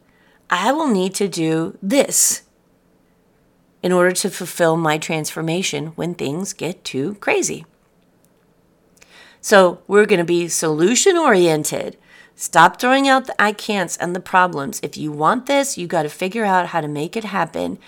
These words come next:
and you have to carve out the time, and you have to create a plan to manage it. All right, number five, be realistic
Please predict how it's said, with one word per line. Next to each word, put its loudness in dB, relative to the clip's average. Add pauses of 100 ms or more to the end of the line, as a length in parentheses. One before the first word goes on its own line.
(300)
and -4
you 0
have 0
to -4
carve -2
out 2
the -6
time, -2 (280)
and -2
you -4
have -6
to -4
create -4
a -4
plan -4 (140)
to -12
manage -6
it. -8 (1500)
All -2
right, 0 (460)
number 2
five, 2 (680)
be 0
realistic 0